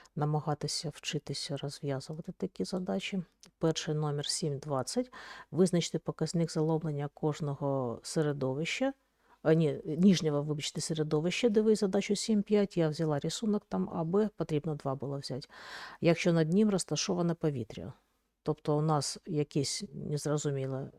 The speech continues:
е, ніжне середовище, але ось тут, е, біле — це повітря.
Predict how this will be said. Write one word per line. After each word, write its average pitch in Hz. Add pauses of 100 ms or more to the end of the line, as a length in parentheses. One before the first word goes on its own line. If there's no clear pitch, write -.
е, 147
ніжне 143
середовище, 240
але 156
ось 147
тут, -
е, 147
біле — 196
це -
повітря. 127